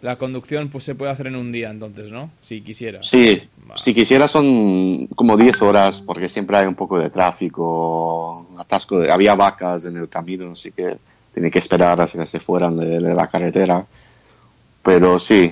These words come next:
Speaker 2: mm, si se hace en un día se puede, si, si quieres. Pero yo hice hasta, quedé en un pueblo que se llama Dinosaur,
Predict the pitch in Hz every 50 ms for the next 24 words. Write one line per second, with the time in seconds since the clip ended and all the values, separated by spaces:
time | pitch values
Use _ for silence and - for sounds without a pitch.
0 | 92 - - 98 92 90 87 71 - - - _ _ _ _ _ - - - -
1 | 117 - - 117 117 117 - 139 123 120 120 117 117 123 123 120 101 82 76 85
2 | 87 82 80 76 76 _ _ _ - - 85 82 80 78 78 - - 82 - -
3 | 98 87 80 87 - - - 92 82 85 85 87 90 90 90 92 92 92 87 -
4 | _ _ _ _ _ _ - - 90 80 - 95 92 87 87 87 87 - - -
5 | 98 92 90 87 85 - 98 98 101 101 101 95 - 110 107 104 101 98 104 101
6 | 104 104 113 120 120 120 117 107 - 120 117 117 110